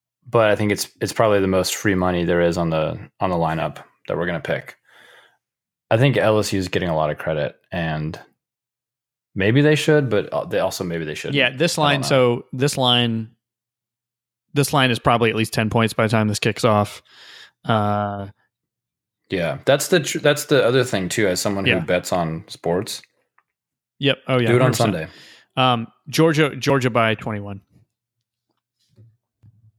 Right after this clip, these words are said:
Speaker 2: It's gonna be a blowout. Yeah.
Speaker 1: Wow, bold. All right. Well, up next we've got number seven, Washington. Washington, uh, favored by three and a half points at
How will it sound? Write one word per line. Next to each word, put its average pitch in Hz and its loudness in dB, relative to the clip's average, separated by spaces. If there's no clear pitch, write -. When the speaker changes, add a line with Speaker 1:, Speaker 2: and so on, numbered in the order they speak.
Speaker 2:
It's 127 -2
gonna 123 4
be 110 4
a 98 0
blowout. 98 -4
Yeah. 104 -12
Speaker 1:
Wow, 82 2
bold. 87 0
All 110 4
right. 135 2
Well, 120 0
up 113 2
next 120 0
we've 113 0
got 113 2
number 113 2
seven, 107 0
Washington. 98 0
Washington, 101 0
uh, 92 2
favored 113 2
by 98 4
three 113 -2
and 107 2
a 104 2
half 104 0
points 107 -2
at 120 0